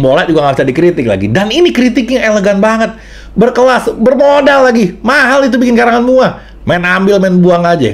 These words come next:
Infonya pagi-pagi security-nya yang ngebuang. Infonya security yang ngebuang. Gue lagi cari tahu siapa ini yang ngebuang, disuruh siapa. Bukan siapa yang ngebuang. Siapa yang ngebuang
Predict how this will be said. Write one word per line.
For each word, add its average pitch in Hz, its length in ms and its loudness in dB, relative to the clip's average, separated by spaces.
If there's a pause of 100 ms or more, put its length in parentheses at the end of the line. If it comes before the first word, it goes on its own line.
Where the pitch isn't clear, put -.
(120)
Infonya 175 480 0
pagi-pagi 175 480 -2
security-nya 185 580 0
yang 196 140 0
ngebuang. 120 240 0 (960)
Infonya 135 400 -2
security 123 400 -2
yang 131 140 -2
ngebuang. 101 260 -2
Gue 151 160 2
lagi 160 80 0
cari 147 220 -2
tahu 139 160 0
siapa 170 320 -2
ini 123 160 -2
yang 120 100 -2
ngebuang, 117 300 -4
disuruh 143 400 0
siapa. 143 340 -2 (380)
Bukan 117 240 0
siapa 123 260 -4
yang 120 140 -2
ngebuang. 92 260 -2
Siapa 131 320 -2
yang 151 140 -2
ngebuang 180 200 0